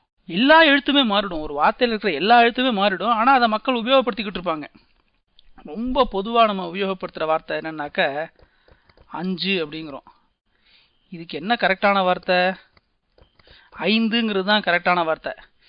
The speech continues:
இங்க பாருங்க, இதுல ஐங்கிறதுக்கு பதிலா ஆ வந்துருச்சு, இந்த் அப்படிங்கிறதுக்கு பதிலா இஞ்சு வந்துருது, தூ அப்படிங்கிறதுக்கு பதிலா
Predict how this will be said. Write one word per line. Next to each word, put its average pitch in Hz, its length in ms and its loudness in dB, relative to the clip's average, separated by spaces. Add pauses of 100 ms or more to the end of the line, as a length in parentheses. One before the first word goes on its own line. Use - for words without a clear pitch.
(260)
இங்க 202 240 0
பாருங்க, 180 420 0 (720)
இதுல 165 200 -8 (180)
ஐங்கிறதுக்கு 220 580 0
பதிலா 185 260 2 (200)
ஆ 190 180 6
வந்துருச்சு, 196 520 -4 (1600)
இந்த் 254 380 0
அப்படிங்கிறதுக்கு 202 520 0
பதிலா 202 140 2
இஞ்சு 208 480 0
வந்துருது, 214 340 -4 (1000)
தூ - 120 -4 (180)
அப்படிங்கிறதுக்கு 202 560 -4
பதிலா 254 180 2